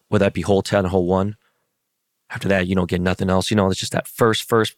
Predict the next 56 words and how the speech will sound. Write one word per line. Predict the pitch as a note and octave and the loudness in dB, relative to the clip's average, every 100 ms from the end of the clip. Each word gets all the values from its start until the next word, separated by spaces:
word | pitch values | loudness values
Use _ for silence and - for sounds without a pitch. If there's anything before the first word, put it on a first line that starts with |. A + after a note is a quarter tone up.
| _ | _
break | G#2+ G#2+ | -2 0
in | G#2 | 0
the | G#2+ | 0
ice. | A2 B2 - _ _ _ _ _ - | 0 -2 -8 _ _ _ _ _ -10
Something | - E3+ C#3 | 0 2 2
that | A#2 | 0
we | |
kinda | A2+ G#2 G2+ | 0 0 2
did | G#2+ G2 | 2 4
here | G2+ | 2
and | F#2+ | 2
there, | F#2+ | 2
me | A2+ | 2
and | G2 | 2
him. | G2+ | 2
I | G#2+ | 2
didn't | A2 | 2
do | G#2 | 2
it | G2 | 0
with, | G2+ _ | -2 _
when | A2+ | 0
I'm | G2+ | 0
playing | G#2 | 2
with | G2 | 0
the | - | 2
pros | G#2 F2+ | 0 0
and | F2+ | 0
stuff. | F#2+ F2+ | -2 2
They | |
don't | G#2+ | 2
let | G#2+ | 2
you | - - | -2 -6
do | |
that | - | -6
shit. | - C#2+ _ - - - - - - _ _ _ _ _ _ _ - | -8 -10 _ -20 -20 -20 -20 -20 -20 _ _ _ _ _ _ _ 0
Hit | B2 A2+ | 2 4
the | |
ball | G#2 G#2 G2+ | 4 4 4
fucking, | - G2+ G2 | 2 0 2
like, | G2 F#2+ - _ _ _ - | 0 0 -4 _ _ _ -8
ninety | F#2+ G2 A2 G#2 | -2 2 2 2
yards | G#2 G2 F#2+ | 4 2 0
to | - | 0
the | G2 | 0
right | F2+ F#2+ G2 _ - | 2 0 0 _ -8
on | - F#2+ | 0 2
another | F#2+ G2+ F#2+ | 4 2 2
fairway. | - G2 F#2 F#2 | 2 2 2 -2
I | F#2 _ _ | -6 _ _
was | G#2+ | 0
like, | A2+ | 2
"Nah, | B2 | 2
I'm | C3+ | 2
playing. | D3 B2 | 0 0
I'm | G2+ | -2
cool." | G2+ C3+ F#2 | 0 0 0